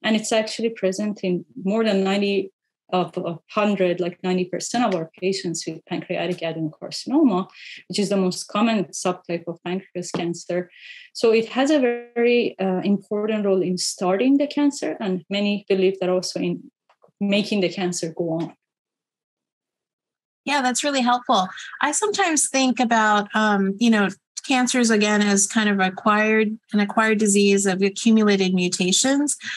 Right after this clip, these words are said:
Speaker 2: And in, a lot of times, uh, I remember in medical school, we used to talk about oncogenes, which really drive tumors, and tumor suppressors, uh, genes, which, um, prevent, somewhat prevent tumors.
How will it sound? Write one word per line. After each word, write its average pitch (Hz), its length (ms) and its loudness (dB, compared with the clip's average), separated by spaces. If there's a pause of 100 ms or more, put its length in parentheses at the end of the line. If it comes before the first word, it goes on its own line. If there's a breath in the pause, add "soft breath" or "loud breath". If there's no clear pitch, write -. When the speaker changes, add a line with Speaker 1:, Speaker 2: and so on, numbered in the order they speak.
(200 loud breath)
Speaker 2:
And 208 580 4
in, 233 240 4 (160)
a 226 120 4
lot 240 180 4
of 294 140 -2
times, 262 420 0
uh, 202 320 2
I - 20 2
remember 220 420 4
in 202 180 4
medical 214 300 2
school, 214 240 2
we 208 80 4
used 202 160 2
to 202 80 0
talk 202 280 0
about 190 380 2 (340 soft breath)
oncogenes, 208 960 2
which 196 200 0
really 208 280 6
drive 196 600 0
tumors, 175 680 0 (300 loud breath)
and 208 160 4
tumor 262 300 4
suppressors, 196 960 0 (300 loud breath)
uh, 190 260 2
genes, 190 500 4
which, 196 380 0
um, 190 260 2
prevent, 208 500 0 (100)
somewhat 196 360 2
prevent 196 440 0
tumors. 165 640 -2